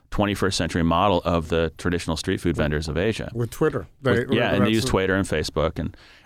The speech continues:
Speaker 1: many cities around the nation are now, um, embracing the street food movement, uh, the m-, mobile trucks, and they're identifying spots for them that are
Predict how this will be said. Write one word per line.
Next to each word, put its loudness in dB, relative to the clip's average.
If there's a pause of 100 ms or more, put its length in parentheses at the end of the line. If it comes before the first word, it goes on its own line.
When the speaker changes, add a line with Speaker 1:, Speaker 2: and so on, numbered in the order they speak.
(180)
Speaker 1:
many 4
cities 4
around 4
the 6
nation 2
are 4
now, 4
um, 2 (1500)
embracing 4
the 4
street 2
food 2
movement, 4 (160)
uh, 4
the 4
m-, 4
mobile 4
trucks, 0 (420)
and 0
they're 2 (140)
identifying 0
spots -2
for 2
them 2
that 0
are -2